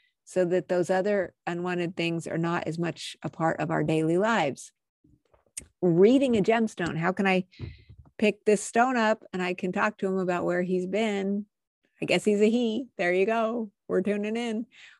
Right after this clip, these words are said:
Where has this guy been during his life? Can I tune into that? How do I select a gem or stone?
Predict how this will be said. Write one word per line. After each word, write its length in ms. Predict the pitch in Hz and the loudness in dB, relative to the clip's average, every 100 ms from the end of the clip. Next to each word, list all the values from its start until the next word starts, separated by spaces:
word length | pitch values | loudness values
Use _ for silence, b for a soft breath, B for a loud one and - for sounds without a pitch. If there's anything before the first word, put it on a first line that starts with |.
| _ | _
Where 260 | 185 214 | 6 8
has 200 | 247 226 | 8 4
this 180 | - 226 | 2 -2
guy 220 | 220 208 | 2 4
been 600 | 190 196 185 170 151 190 - | 4 2 0 -2 -6 -10 -6
during 220 | 165 160 | 0 0
his 180 | 156 156 | 0 -2
life? 220 | 170 147 | -2 -2
Can 140 | - 160 | -4 -2
I 80 | 160 | -2
tune 260 | - 190 | 0 2
into 260 | 185 190 165 | 2 2 2
that? 380 | - - - - _ b b b b b _ | 0 -6 -10 -20 _ b b b b b _
How 200 | - 220 | -2 2
do 160 | 226 240 | 4 4
I 120 | 226 | 2
select 680 | 180 - 196 185 185 233 - | -2 -4 -2 0 -2 -4 -4
a 60 | 175 | -2
gem 440 | 180 170 165 160 - - | -2 -4 -6 -8 -8 -2
or 140 | 185 | -2
stone? 440 | - 247 240 190 | 2 2 2 0